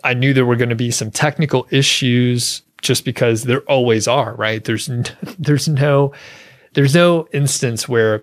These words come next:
you're not gonna bump into a tech issue here or there. Got a story about that coming up. So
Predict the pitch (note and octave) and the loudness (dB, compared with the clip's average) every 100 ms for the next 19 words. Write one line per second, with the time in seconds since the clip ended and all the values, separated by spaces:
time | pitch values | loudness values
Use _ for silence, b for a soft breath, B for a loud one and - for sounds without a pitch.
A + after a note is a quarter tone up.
0 | - D3 B2+ B2 B2+ A2 - A2+ A2 A2+ | -4 -2 0 -2 -2 -4 -4 -6 -4 -4
1 | A2+ G#2 A#2+ G#2+ G#2+ - - A#2+ - A2+ | -6 -6 -6 -6 -8 -12 -4 -4 -2 -6
2 | - A2 G#2 A2+ G#2+ G#2 D#3+ D#3+ D3 _ | -6 -8 -8 -6 -4 0 0 0 -6 _
3 | _ - A#2+ - C#3 B2+ A#2+ A#2 B2+ B2 | _ -6 -6 -4 0 2 2 0 -2 -6
4 | - B2+ A#2+ A#2+ B2+ _ b b b b | -8 -10 -4 -4 -4 _ b b b b
5 | b _ _ _ _ _ _ - _ - | b _ _ _ _ _ _ -20 _ -12
6 | - - D3+ C#3 C#3 C#3 C#3 | -8 0 2 4 4 2 0